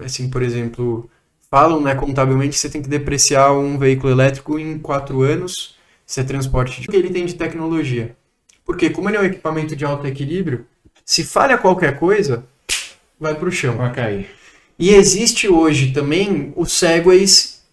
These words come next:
Speaker 1: Segways, que vem lá da, da China,
Speaker 2: Hum.
Speaker 1: né? Que não é o Segway efetivamente, que não tem a redundância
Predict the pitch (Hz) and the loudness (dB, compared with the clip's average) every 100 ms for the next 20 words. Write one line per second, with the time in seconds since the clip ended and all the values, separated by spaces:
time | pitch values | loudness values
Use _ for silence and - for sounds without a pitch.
0 | _ _ - - 180 170 131 120 117 - | _ _ -6 2 6 6 4 2 0 -4
1 | 127 131 131 135 147 156 151 147 147 - | 0 2 4 6 4 2 0 0 0 -2
2 | 131 110 - 139 139 127 - 127 123 196 | -2 -4 -8 -12 -8 -8 0 0 2 0
3 | 147 156 180 165 185 180 180 - 151 151 | 0 2 4 6 8 6 2 4 8 8
4 | 147 143 143 156 - 160 175 175 160 202 | 6 4 2 -2 -6 -2 0 0 -2 -4
5 | - - _ _ _ 180 170 196 202 170 | -8 -14 _ _ _ 2 4 2 2 2
6 | 156 147 151 175 160 156 180 - | 2 0 -2 -2 0 0 0 -4